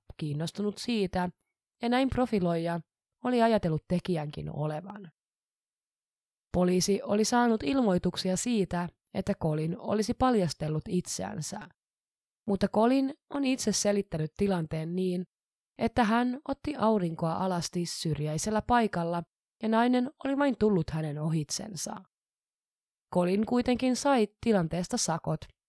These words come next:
jotka hän maksoi, vaikka ei kokenut olevansa syyllinen mihinkään. Myös toinen nainen oli yhteydessä poliisiin. Hän kertoi kirjoitelleensa Colinin kanssa kirjeitä,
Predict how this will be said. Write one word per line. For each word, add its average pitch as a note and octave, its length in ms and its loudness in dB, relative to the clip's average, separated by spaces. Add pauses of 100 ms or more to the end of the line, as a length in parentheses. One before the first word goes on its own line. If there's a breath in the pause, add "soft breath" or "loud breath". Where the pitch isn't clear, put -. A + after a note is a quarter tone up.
(200)
jotka F#3 300 0
hän B3 180 2
maksoi, F#3 560 -2 (580)
vaikka A#3 260 4
ei C4+ 80 2
kokenut G#3+ 420 0
olevansa E3+ 580 -2
syyllinen E3 680 -2
mihinkään. C#3+ 760 -4 (1160)
Myös E3+ 240 0
toinen E3+ 380 -2
nainen G#3 340 2
oli G#3+ 200 2
yhteydessä F#3 580 2
poliisiin. E3+ 800 0 (500)
Hän F3 280 0
kertoi F#3+ 380 2
kirjoitelleensa F3 800 0 (120)
Colinin F3+ 360 2
kanssa F#3+ 320 -2 (140)
kirjeitä, G#3+ 640 2